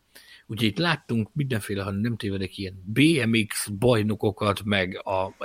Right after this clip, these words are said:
mindenféle amerikai, alapvetően amerikai extrém sportolókat. Tehát én azt láttam ebben a, a sztoriban, hogy a, a, a Red Bull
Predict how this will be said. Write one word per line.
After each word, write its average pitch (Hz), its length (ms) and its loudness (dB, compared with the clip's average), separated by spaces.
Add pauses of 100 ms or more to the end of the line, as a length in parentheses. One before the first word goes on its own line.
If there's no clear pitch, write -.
(240)
mindenféle 110 680 2
amerikai, 123 760 4
alapvetően 143 500 4
amerikai 110 640 4
extrém 107 420 -2
sportolókat. 101 760 -8
Tehát 107 180 -6
én 110 140 -2
azt 143 220 -2
láttam 131 680 -2
ebben 110 440 -2
a, 101 180 -4 (440)
a 101 80 -12
sztoriban, 123 680 0 (420)
hogy 101 160 -4
a, 95 220 0 (600)
a, 113 80 -6 (260)
a 98 140 -12
Red 113 220 0
Bull 147 540 2